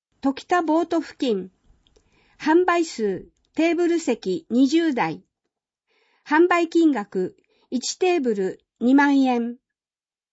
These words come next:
観覧場所、月毛公園付近。販売数、テーブル席五十台。販売金額、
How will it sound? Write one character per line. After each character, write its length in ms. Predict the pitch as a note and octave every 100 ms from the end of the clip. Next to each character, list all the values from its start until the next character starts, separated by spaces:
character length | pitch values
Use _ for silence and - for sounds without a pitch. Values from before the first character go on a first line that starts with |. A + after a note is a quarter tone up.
| _ _ _ _ _ _ _ -
観 260 | D#4+ E4+
覧 220 | E4 D#4+
場 100 | D4
所、 380 | C#4+ C#4+ B3+ A#3+ _ _ _ _
月 300 | - - F4
毛 160 | F#4 F4+
公 320 | F4 E4 E4
園 200 | D#4+ D#4+
付 140 | D4 -
近。 380 | B3+ F#3+ F#3+ - _ _ _ _ _ _ _ _
販 240 | - E4+ F#4
売 220 | F4 E4+
数、 420 | - A3 G3 F#3+ _ _ _ _
テ 160 | E4 F4+
ー 40 |
ブ 100 | F4
ル 140 | F4+ F4
席 480 | C#4 B3+ F#3+ - _
五 160 | B3+ C#4
十 280 | D#4 E4+
台。 280 | B3+ F3 E3 _ _ _ _ _ _ _ _ _ _ _
販 200 | D4 E4+
売 200 | F4+ E4+
金 240 | E4+ E4+ C#4+
額、 460 | G#3 - F#3 -